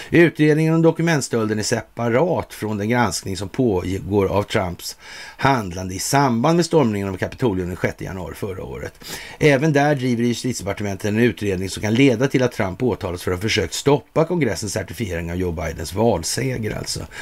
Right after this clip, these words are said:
Det där är ju då lite konstigt det här med, med, eh, certifieringen av Joe Bidens valseger, alltså. Och, och är det valfusk då, vad händer då? Blir det decertifiering? Vad händer då? Är det här?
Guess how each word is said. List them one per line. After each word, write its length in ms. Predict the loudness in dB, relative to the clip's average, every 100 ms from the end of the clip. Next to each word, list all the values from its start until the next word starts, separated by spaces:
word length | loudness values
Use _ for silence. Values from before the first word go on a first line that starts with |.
| -12 -6
Det 80 | 0
där 280 | 4 4 4
är 220 | 2 0
ju 280 | 0 0 -2
då 240 | -2 -2
lite 240 | -4 -8 -6
konstigt 600 | 0 2 0 0 -2 0
det 80 | 0
här 280 | 0 -2
med, 300 | -4 -4 -4
med, 500 | -2 -2 0 -2 -2
eh, 60 | -4 -8 -10 -12 -12 -12 -14 -16 -16 -16 -14 -10 -8
certifieringen 800 | -6 -6 -6 -4 -4 -4 -6 -6
av 60 |
Joe 140 | -4 -4
Bidens 400 | -6 -6 -8 -8
valseger, 840 | -6 -4 -4 -2 -2 -4 -4 -8
alltså. 240 | -8 -8 -8 -10 -12 -18 -20 -18 -16 -8
Och, 340 | 0 2 4
och 120 | 4
är 60 | 4
det 80 | 4
valfusk 720 | 2 0 -2 2 2 0 -8
då, 100 | -6
vad 120 | -4
händer 220 | -2 -2
då? 340 | -2 -4 -6 -10 -12 -18 -20 -20 -20 -20 -4
Blir 180 | 2 4
det 80 | 4
decertifiering? 1200 | 2 0 0 -4 -6 -6 -8 -8 -8 -10 -12 -16 -20 -20 -20 -20 -20 -4
Vad 100 | 0
händer 220 | 2 2
då? 240 | 0 0 -2 -8 -12 -20 _ -20 _ -20 -20 -20 -20 -20 -6
Är 100 | 0
det 80 | 0
här? 300 | -2 -6 -10